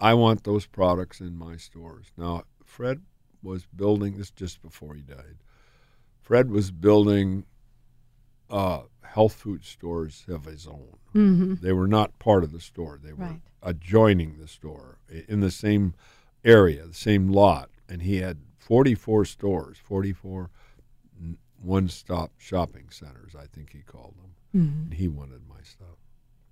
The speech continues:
Speaker 1: And I told him, I said, "I don't wanna work that hard. I was doing all right. I was enjoying my life." And then I said, "Well, uh,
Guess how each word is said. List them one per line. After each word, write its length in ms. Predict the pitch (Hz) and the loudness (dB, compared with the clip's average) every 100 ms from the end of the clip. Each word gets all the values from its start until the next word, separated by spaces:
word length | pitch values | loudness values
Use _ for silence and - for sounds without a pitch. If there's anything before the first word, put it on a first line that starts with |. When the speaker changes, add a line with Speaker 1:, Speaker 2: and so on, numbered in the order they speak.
| _ _ - - _ _ _ _ - | _ _ -20 -20 _ _ _ _ -8
Speaker 1:
And 120 | 92 | -2
I 120 | 95 | -2
told 280 | 92 95 82 | -2 -6 -6
him, 140 | 67 | -10
I 100 | 65 | -20
said, 220 | 73 - 69 | -20 -18 -16
"I 140 | 65 | -12
don't 160 | 101 117 | -10 -10
wanna 160 | 71 | -12
work 200 | 64 - _ | -16 -20 _
that 160 | 78 76 | -20 -20
hard. 280 | 80 85 107 | -20 -20 -18
I 80 | 117 | -16
was 280 | 147 92 _ _ _ | -16 -18 _ _ _
doing 240 | - 80 - | -18 -16 -16
all 120 | 67 71 107 | -20 -20 -20
right. 100 | 160 _ _ _ _ _ _ _ _ _ _ - | -20 _ _ _ _ _ _ _ _ _ _ -16
I 100 | 82 | -10
was 180 | 85 | -8
enjoying 500 | 92 90 98 143 104 | -6 -6 -6 -10 -12
my 80 | 73 | -16
life." 220 | 71 71 69 80 - | -20 -20 -20 -20 -20
And 160 | 90 82 | -18 -10
then 180 | 90 92 | -4 -2
I 120 | 92 | -2
said, 300 | 85 92 80 | -4 -12 -12
"Well, 380 | 92 104 101 92 _ _ _ _ _ _ _ _ _ _ - _ _ _ _ _ _ _ - | -4 0 0 -2 _ _ _ _ _ _ _ _ _ _ -20 _ _ _ _ _ _ _ -14
uh, 140 | 90 | -14